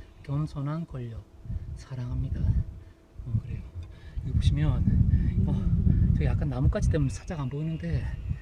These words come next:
어, 보입니다. 어, 씨.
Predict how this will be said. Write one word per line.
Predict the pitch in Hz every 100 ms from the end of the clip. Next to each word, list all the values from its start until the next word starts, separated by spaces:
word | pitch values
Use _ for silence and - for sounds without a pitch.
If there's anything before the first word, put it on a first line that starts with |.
| - - - - - -
어, | 302 349
보입니다. | - - 233 226 208 - - - - - - - -
어, | 127 127 285 320
씨. | - - -